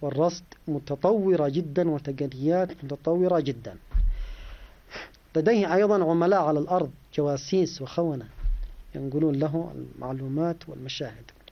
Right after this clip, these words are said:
أشياء بنفسها واضحة، أسواق واضحة، معالم واضحة، أماكن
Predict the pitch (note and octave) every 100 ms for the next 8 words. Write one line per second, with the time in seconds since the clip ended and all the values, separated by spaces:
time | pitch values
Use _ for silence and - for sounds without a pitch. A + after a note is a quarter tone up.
0 | - - _ _ - - - - - -
1 | - _ D3+ - A#3+ A3+ F3 B3 A#3+ -
2 | G#3+ A3 B3+ A#3+ D#3 - - - - -
3 | - D#3+ C#3 C3+ D#3 D3 D3 - C#3+ C#3
4 | C3 D#3+ D3+ C3+ C#3 D#3+ D3 C#3 D#3 D3+
5 | - C#3 D#3 D#3+ D#3+